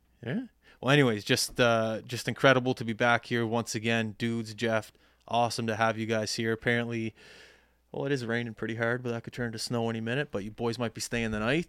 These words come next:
Could be snowed in. That's all right. No winters. Can't have you guys driving on the highway without the safety tires. But, uh, no, feels good to be back Monday morning. I think that, uh, by us having these Monday morning meetings are gonna be very beneficial for the company.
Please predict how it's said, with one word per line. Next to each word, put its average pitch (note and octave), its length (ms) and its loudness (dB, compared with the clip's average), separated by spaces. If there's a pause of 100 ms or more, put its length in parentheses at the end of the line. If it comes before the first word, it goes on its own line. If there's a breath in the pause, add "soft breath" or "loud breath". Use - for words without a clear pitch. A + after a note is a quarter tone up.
(140)
Could A2+ 140 -2
be A2 80 -6
snowed A2+ 420 0
in. E3+ 280 -2
That's A#2 220 -6
all A2 140 0
right. C#3+ 320 2
No A#2 120 -4
winters. C#3+ 460 -2
Can't A#2 220 -4
have A2+ 120 -2
you A2+ 60 -6
guys A2 200 -2
driving G#2+ 280 -2
on G#2+ 80 -4
the G#2 100 -2
highway A#2 340 2
without A2+ 260 -2
the G#2 80 -8
safety A2 580 -4 (760 loud breath)
tires. D3 540 -8 (600 soft breath)
But, B2 280 -6
uh, C#3 280 2
no, D3 240 0 (120)
feels C#3+ 280 2
good C#3+ 120 6
to D3 60 0
be C#3 80 0
back D3 320 0
Monday B2+ 260 4
morning. A2+ 440 0
I - 80 -8
think C3 320 -6
that, - 360 -4
uh, G#2+ 200 0
by A2 200 -2
us A#2+ 140 0
having A#2 240 2
these G#2+ 140 -4
Monday A2 260 0
morning G#2+ 320 0
meetings A2 320 -2
are G#2 60 -6
gonna G#2+ 160 -4
be G2+ 100 -6
very G#2+ 240 0
beneficial G#2 640 -6
for G#2+ 340 -4
the F#2+ 120 -12
company. B2 540 -8